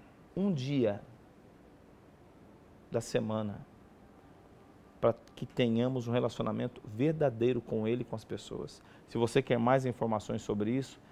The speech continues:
deixe aqui nos comentários. Eu, pessoalmente, vou entrar em contato com você. Meu desejo é que Deus o abençoe,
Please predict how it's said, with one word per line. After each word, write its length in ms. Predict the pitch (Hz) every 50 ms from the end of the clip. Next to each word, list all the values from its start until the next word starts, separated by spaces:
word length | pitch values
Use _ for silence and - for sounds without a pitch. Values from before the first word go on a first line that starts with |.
| - - - -
deixe 380 | - 107 120 131 147 147 - 131
aqui 120 | - -
nos 180 | 123 117 113 -
comentários. 760 | - 113 107 101 101 104 - 120 127 127 127 123 123 - - - - - - - - - - -
Eu, 180 | 120 120 127 127
pessoalmente, 800 | - - 147 151 147 - - 139 117 113 113 120 127 120 -
vou 80 | 120 120
entrar 200 | 117 113 117 117
em 40 | 110
contato 400 | - 117 107 - 107 110 - -
com 100 | - 110
você. 300 | 113 117 - - - - 127 - - - - - - - - - - -
Meu 120 | - 113
desejo 500 | 107 110 107 110 135 147 147 135 135 139 - - - - -
é 80 | 120 113
que 140 | - -
Deus 440 | 117 120 120 123 135 143 156 151 139
o 60 | 147
abençoe, 580 | 147 143 143 139 127 - - - 107 104 104 104